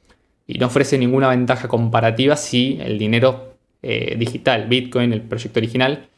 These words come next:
seguía escalando y se le permitía escalar de forma, eh, inalterada, tal cual era el, el, el diseño, o por lo menos la intención original.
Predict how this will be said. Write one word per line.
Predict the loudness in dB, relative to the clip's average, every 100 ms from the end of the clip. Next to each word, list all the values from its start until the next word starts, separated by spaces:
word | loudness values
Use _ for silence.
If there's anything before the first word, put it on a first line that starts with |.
| _
seguía | -4 2 4 2
escalando | 0 0 2 2 0
y |
se | -2
le | -2
permitía | 0 0 0 0
escalar | 0 0 2 2
de | 0
forma, | 0 0 0 0 -2 -6 -16 _ _ _
eh, | -8 -4 0
inalterada, | 2 2 2 2 0 -2 -8 -6
tal | -2 0
cual | 4 4
era | 4 2
el, | 0 -2
el, | -4 -4 -6 -6
el | -6 -6 -8 -10 -12
diseño, | -4 0 2 4 2 2 2
o |
por | 2
lo | 2
menos | 2 2
la | 2
intención | 2 2 0 0 0 0
original. | -2 -4 -6 -8